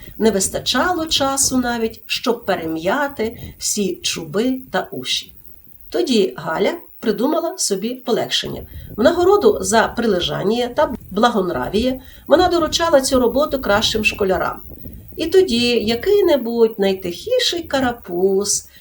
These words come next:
утерши рукавом носа, брався до сусідового чуба,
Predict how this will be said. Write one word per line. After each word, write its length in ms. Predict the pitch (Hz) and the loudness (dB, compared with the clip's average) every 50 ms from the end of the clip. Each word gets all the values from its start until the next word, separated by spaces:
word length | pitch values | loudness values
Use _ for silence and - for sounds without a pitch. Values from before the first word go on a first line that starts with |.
| - - | -14 -8
утерши 540 | - 214 220 - 302 381 440 403 - - 262 | -6 -4 2 4 4 4 4 2 0 0 0
рукавом 580 | 226 220 208 208 214 208 196 202 196 185 175 175 | 2 0 0 0 0 0 0 0 0 0 0 0
носа, 640 | 170 175 208 294 349 370 359 349 - - 294 302 302 - - - - - - | 0 0 0 0 0 -2 -2 -2 0 0 0 -2 -2 -6 -14 -20 -20 -20 -16
брався 540 | - 196 196 214 220 208 202 196 - - 185 | -6 -2 0 2 2 2 0 0 -2 -2 -2
до 140 | 175 180 185 | -4 -4 -6
сусідового 720 | 185 - 190 - - 208 196 185 180 175 175 175 160 151 | -6 -4 -4 -4 -2 -2 -2 -2 -2 -4 -4 -4 -6 -6
чуба, 680 | - - - - 220 240 302 339 339 254 254 - - | -6 -6 -6 -4 -4 -4 -4 -2 -2 0 0 0 -2